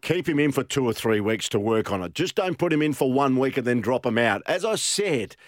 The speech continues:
and I said repeatedly, and he mentioned a few of the players there, a few of the younger players, the next generation of players. There is self-doubt with a lot of these players.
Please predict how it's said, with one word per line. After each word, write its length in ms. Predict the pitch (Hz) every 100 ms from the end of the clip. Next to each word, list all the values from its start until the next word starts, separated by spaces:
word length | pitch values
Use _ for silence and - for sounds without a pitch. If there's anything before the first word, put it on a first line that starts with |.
| - -
and 140 | 143 147
I 60 |
said 280 | 139 - 160
repeatedly, 720 | 139 135 160 175 180 139 127
and 220 | 120 135 143
he 100 | 151
mentioned 400 | 175 208 - 151
a 60 |
few 240 | 135 175 175
of 80 |
the 80 | 147
players 460 | - 127 107 104 90
there, 120 | 101
a 60 | 92
few 220 | - 143
of 60 |
the 60 | 117
younger 360 | 120 127 135 120
players, 320 | - 104 98
the 80 | 113
next 180 | 131 -
generation 640 | 131 117 107 110 113 131 117
of 80 |
players. 500 | - 101 73 64 - - - - -
There 200 | - 214
is 120 | 208 -
self-doubt 680 | 208 214 214 135 160 202 190
with 100 | 185
a 40 |
lot 200 | 175 147
of 80 | 123
these 180 | 117 101
players. 600 | - 110 92 71 73